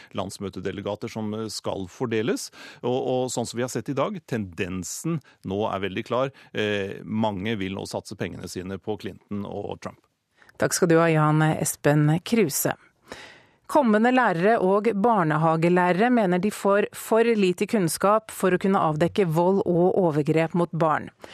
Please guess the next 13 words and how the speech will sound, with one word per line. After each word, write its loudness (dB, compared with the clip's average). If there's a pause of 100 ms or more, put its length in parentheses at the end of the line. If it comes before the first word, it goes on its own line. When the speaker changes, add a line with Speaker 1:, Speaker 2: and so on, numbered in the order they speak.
(320)
Speaker 2:
Det 4
viser 2
en 4
ny 4
undersøkelse 2
fra 2
Nasjonalt 0
kunnskapssenter 0
om 2
vold 2
og 0
traumatisk 0
stress. -2